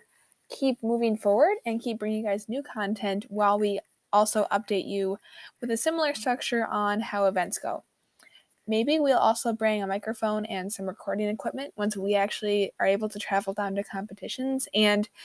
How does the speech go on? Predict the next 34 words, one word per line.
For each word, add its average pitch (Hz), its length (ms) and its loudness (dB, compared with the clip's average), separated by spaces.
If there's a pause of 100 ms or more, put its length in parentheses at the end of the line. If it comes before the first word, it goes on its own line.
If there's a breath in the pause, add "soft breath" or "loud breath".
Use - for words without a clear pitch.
(240 loud breath)
get 233 140 0
some 254 180 4
interview 226 320 2
segments 208 640 2
with 208 240 4 (280)
people 254 340 4
from 240 200 -2
other 233 220 4
teams, 220 540 -2
maybe 202 200 -2
some 220 200 0
judges, 208 420 4
maybe 190 200 -2
some 214 180 0
mentors, 214 600 0 (540 loud breath)
and, 202 440 4 (440 soft breath)
you 202 100 -2
know, 180 320 -2
maybe 196 280 2
ask 185 320 4
the 190 100 2
robots 196 420 8
to - 100 -4
make 185 180 -4
some 190 140 -2
noises 190 360 -2
for - 180 -4
us - 340 -6 (340)
when 208 200 2
we're 208 80 6
at 196 200 6
some 220 100 -4
competitions 190 720 -6
and 185 200 0